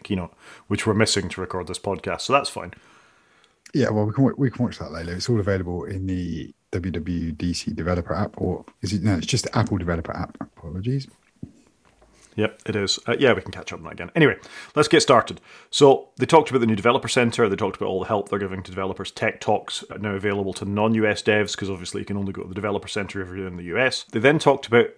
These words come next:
Speaker 1: p-, particularly reaching out to Saudi Arabia. I wasn't a hundred percent <laughs> sure of the optics of focusing on Saudi Arabia. They've, they've done some morally questionable things recently in the news, depending on whatever perspective you've got. I don't think that's that controversial to say.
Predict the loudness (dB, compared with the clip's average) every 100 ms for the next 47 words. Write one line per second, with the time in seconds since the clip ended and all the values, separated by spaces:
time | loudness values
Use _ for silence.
0 | -8 -8 -6 -2 -2 0 2 2 0 0
1 | -2 0 0 2 2 2 2 4 2 -2
2 | -14 -20 -20 _ -6 -2 -2 -2 -2 -2
3 | -2 -2 -2 -2 0 0 2 2 2 0
4 | -4 -2 -2 0 0 0 0 0 2 2
5 | 4 2 2 2 2 2 -2 -6 -4 -4
6 | -6 -6 -12 -20 -20 -20 -20 -20 _ -8
7 | 2 6 6 6 4 2 2 0 2 4
8 | 2 0 -4 -4 -4 -2 0 0 2 0
9 | 0 -4 -8 -6 -4 -4 -6 _ -10 -8
10 | -10 0 2 2 -2 -4 0 -2 -2 -8
11 | -6 -8 -8 -4 -2 -2 -4 -4 -4 -4
12 | -6 -6 -10 -10 -8 -8